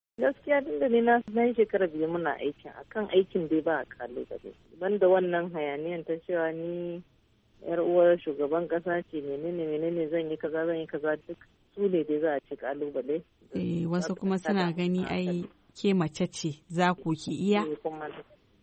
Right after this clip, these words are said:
Speaker 1: eh, wasu wataƙila sun yi wannan tunanin, amma duk wanda suka yi aiki da ni sun san matsayina na mace bai hana ni aiki gaskiya. Kuma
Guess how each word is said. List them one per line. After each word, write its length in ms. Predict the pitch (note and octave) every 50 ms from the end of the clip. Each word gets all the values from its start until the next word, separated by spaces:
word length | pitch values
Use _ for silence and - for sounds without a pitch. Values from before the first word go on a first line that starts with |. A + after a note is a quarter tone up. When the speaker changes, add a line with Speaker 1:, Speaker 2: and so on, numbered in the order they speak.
| _ -
Speaker 1:
eh, 180 | - A3 A#3 B3+ C4+
wasu 260 | D4 E4 E4+ - F#4+
wataƙila 460 | F#4 F#4+ - B3 A#3+ F4+ F#4 F4+ E4+
sun 80 | D4 D4
yi 60 | C#4
wannan 300 | C#4 C4+ C4 B3+ A#3+ A3+
tunanin, 300 | A3+ G#3+ G#3 G3 F#3+ F#3+ F#3
amma 200 | F3 F3+ G3 G#3
duk 160 | G#3 G3+ A#3+ B3
wanda 240 | C4 C4+ C4+ A#3 A3+ -
suka 200 | A3+ - - G3+
yi 60 | - - G3+ G#3
aiki 160 | - - G3+
da 100 | F3 E3+
ni 160 | D#3+ E3+ F3 E3+ _
sun 140 | - F#3 F#3 - -
san 300 | F#3 F#3 F#3 F#3 F#3+ F#3 - _ _ _ _ _ _ - E3+
matsayina 460 | F3+ - - F#3 F3 F3+ F#3 F3+ F3+
na 100 | F#3+ F#3
mace 220 | F3+ D#3 - C#3+ C#3
bai 160 | D3 D3 C#3
hana 260 | C#3+ C3 C3 B2+ A#2+
ni 80 | A#2 -
aiki 400 | - A#2 - C3 - _ - C3 -
gaskiya. 420 | B2 A#2+ _ _ _ - B2+ B2 B2+ - _ _ _
Kuma 560 | C#3+ C#3+ C#3+ C#3+ C#3 C#3+ C#3+ C#3+ C#3+ C#3+ C#3